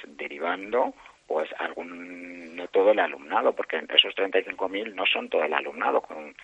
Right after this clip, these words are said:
con discapacidad a la, a la escuela ordinaria.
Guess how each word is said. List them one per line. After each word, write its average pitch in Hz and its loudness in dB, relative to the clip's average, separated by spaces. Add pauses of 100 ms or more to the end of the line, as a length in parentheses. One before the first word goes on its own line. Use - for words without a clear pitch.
(240)
con 85 -2
discapacidad - 2 (380)
a 76 2
la, 73 4
a - -2
la 71 -2
escuela 82 0
ordinaria. 76 -2